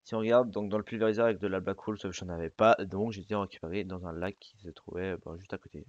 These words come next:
hein. Aussi, j'ai déplacé, euh, le, euh, ma table d'enchant, donc pour arriver niveau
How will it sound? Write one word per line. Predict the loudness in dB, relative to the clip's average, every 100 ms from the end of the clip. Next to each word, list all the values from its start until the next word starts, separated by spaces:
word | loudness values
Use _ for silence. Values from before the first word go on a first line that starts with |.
| -16
hein. | -16 -14 -14 -14 -16 -20 _ -2
Aussi, | 2 2 2
j'ai | 0
déplacé, | 4 4 4 4 6
euh, | 8 8
le, | 6 6 4 -2 -6 -8 -12 -18 _ _ _ _ -16 -16 _
euh, | 0 2 0
ma | -2
table | 2 2
d'enchant, | 4 0 0
donc | -2 -4 -8
pour | -10 -10 -14 -20 _
arriver | 2 4 4 0
niveau | 0 -2